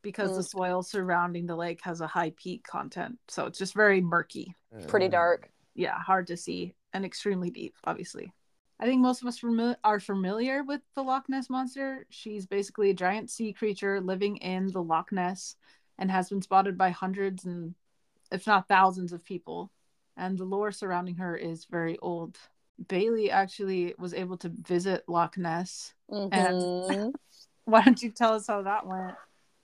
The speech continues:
Speaker 2: Yeah, I totally got to see Nessie through my bus window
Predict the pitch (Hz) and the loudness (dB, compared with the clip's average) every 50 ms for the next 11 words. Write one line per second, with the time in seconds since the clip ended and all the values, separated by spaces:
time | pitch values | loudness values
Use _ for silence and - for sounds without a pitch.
0 | _ - - 196 208 214 220 220 202 208 156 143 214 214 214 233 240 247 226 240 | _ -4 2 6 8 10 10 10 10 8 6 6 4 6 8 8 8 8 8 6
1 | 240 240 254 - 247 240 233 220 214 208 - - 214 196 196 196 196 - _ 190 | 6 4 4 2 2 2 4 2 2 0 0 0 0 2 2 0 -2 -2 _ -4
2 | 196 214 226 233 247 240 247 262 262 262 - 269 233 220 214 202 196 196 196 190 | -2 -2 0 -2 -2 2 2 2 2 2 0 -2 -2 0 0 0 0 2 2 4
3 | 190 196 202 | 4 2 2